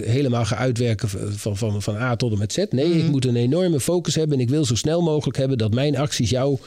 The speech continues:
Speaker 1: een gevoelige klap toedienen. Want dan heb ik namelijk iets te pakken wat jou raakt, wat, wat in jouw business blijkbaar, eh, disruptief kan werken.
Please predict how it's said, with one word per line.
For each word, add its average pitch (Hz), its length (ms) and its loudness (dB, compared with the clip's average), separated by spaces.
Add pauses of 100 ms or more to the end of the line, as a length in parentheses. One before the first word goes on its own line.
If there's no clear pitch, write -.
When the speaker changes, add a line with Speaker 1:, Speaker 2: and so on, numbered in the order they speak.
(260)
Speaker 1:
een 127 140 -2
gevoelige 120 420 0
klap 117 240 -4
toedienen. 90 340 -4 (420)
Want 113 200 0
dan 165 200 2
heb 175 140 2
ik 165 100 0
namelijk 131 320 0
iets 165 180 0
te - 100 -2
pakken 147 340 0
wat 120 160 2
jou 139 320 2 (220)
raakt, 117 480 -2
wat, 104 140 0 (100)
wat 107 260 -2
in 113 140 2
jouw 127 200 2
business 143 420 2
blijkbaar, 127 600 0 (120)
eh, 107 120 -2 (600)
disruptief 123 600 0
kan 120 180 0
werken. 113 340 0